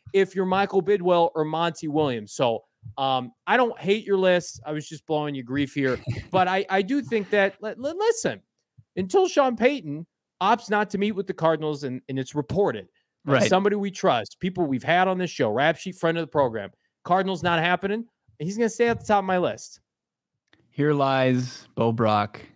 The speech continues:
Speaker 2: death by ratio. <laughs>
Speaker 1: No, you don't know what ratio is. Welcome to the pros.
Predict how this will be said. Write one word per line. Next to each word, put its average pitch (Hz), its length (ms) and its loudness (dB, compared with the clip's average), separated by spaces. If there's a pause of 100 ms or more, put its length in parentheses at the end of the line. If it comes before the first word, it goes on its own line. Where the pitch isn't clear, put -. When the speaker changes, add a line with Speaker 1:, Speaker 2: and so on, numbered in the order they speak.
(220)
Speaker 2:
death 123 280 0
by 120 100 2
ratio. 104 680 0 (460)
<laughs> - 760 -2
Speaker 1:
No, 110 320 -2
you 170 180 2
don't 185 140 4
know 151 120 2
what 123 200 0
ratio 107 460 -4
is. 98 300 -8 (560)
Welcome 196 320 2
to 151 60 0
the 127 80 -2
pros. 110 560 0